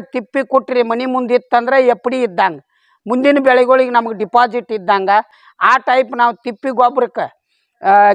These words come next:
ಕಿಮ್ಮತ್ತು ಕೊಟ್ಟು ಅದನ್ನ ನಾವು ಮಾತಾಡಕ್ಕೆ ಅನುವು ಮಾಡಿ ಕೊಟ್ಟಿವಿ ಅಂದ್ರೆ, ನಾವು ಮಾಡಕ್ಕೆ ಅನುವು ಮಾಡಿದ್ವು ಅಂದ್ರೆ ನಮಗೆ ಒನ್ ನಂಬರ್ ಸಾವಯವ ಕೃಷಿ ಆಕೈತಿ. ಇಲ್ಲೊಂದು ನಮ್ಮ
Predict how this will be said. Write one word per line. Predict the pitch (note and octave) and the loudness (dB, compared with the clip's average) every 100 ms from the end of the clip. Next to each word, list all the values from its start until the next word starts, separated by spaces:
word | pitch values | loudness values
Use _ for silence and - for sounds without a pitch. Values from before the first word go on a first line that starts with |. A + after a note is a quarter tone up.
| G3 - | 0 -4
ಕಿಮ್ಮತ್ತು | A#3+ B3 - - | 0 0 -2 -2
ಕೊಟ್ಟು | A#3 A#3 G3+ | -2 0 -2
ಅದನ್ನ | G3 A#3+ G#3 D3 _ _ - | 0 0 -2 -6 _ _ 0
ನಾವು | A3 G#3+ | 0 2
ಮಾತಾಡಕ್ಕೆ | G#3 A3+ A#3+ A#3 A3 G#3 | 0 0 0 0 -2 -6
ಅನುವು | A3+ A3+ | -2 0
ಮಾಡಿ | G#3+ G#3 | 0 -2
ಕೊಟ್ಟಿವಿ | G3+ - A3 G#3 | -4 -4 -4 -2
ಅಂದ್ರೆ, | G#3+ A#3 A3 | 2 0 2
ನಾವು | G3+ F#3+ | 0 2
ಮಾಡಕ್ಕೆ | F#3+ A3+ A3 G#3 | 2 0 -2 -6
ಅನುವು | A3+ G#3+ | -2 -2
ಮಾಡಿದ್ವು | G3+ G3 G3+ | -2 -4 -6
ಅಂದ್ರೆ | G3 A#3 A#3 _ _ _ - | -2 -2 -2 _ _ _ -2
ನಮಗೆ | A3 A3+ A#3+ | -2 2 2
ಒನ್ | C4 | 2
ನಂಬರ್ | B3 A#3+ C4 A3 | -2 0 0 0
ಸಾವಯವ | A3 A3 A#3 A3+ A#3+ A#3 | 0 2 2 0 -2 -6
ಕೃಷಿ | G#3 - G3+ | -12 -6 -6
ಆಕೈತಿ. | E3+ - A#2+ _ _ _ _ _ _ _ - - - - - - - | -4 -8 -18 _ _ _ _ _ _ _ -4 -2 -2 -4 -14 -8 0
ಇಲ್ಲೊಂದು | A3 A#3 A#3+ A#3 | 4 4 4 0
ನಮ್ಮ | A#3+ | -2